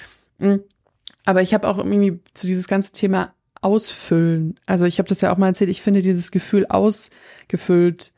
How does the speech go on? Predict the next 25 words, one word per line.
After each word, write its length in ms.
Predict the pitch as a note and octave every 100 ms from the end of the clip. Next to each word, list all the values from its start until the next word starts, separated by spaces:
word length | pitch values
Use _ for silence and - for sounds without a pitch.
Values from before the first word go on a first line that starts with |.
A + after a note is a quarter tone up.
| _ _
zu 100 | -
sein, 240 | E3+ E3+ F3
geil. 160 | F3
Deswegen 260 | F3 F#3+ F3+
benutze 240 | F3+ F#3
ich 120 | G3
manchmal 260 | G3 F#3 F#3+
gerne 280 | F3+ F#3 F3+
auch 80 | F3
so 100 | F3+
einen 80 |
kleinen 340 | E3+ F#3 F3+ F3+
Analplug 640 | F3+ F3 F#3 - F#3 F3+ -
und 340 | F#3 F3 - _ _ _ _ _ -
beim 160 | F3
penetrativen 640 | - F3 - F3 F#3+ F3 E3+
Geschlechtsverkehr 600 | - E3+ - F3 - F3+
zum 160 | F3+
Beispiel. 380 | F3 F3 - F#3+ - - - -
Und 320 | - F3+ F3 _ - - _ - - -
zum 180 | - F#3
Beispiel 260 | F#3 - -
auch 100 | E3+
beim 180 | F3
Analverkehr, 1000 | F3+ F3+ F3 G#3+ - A3 - G#3+ G#3 G#3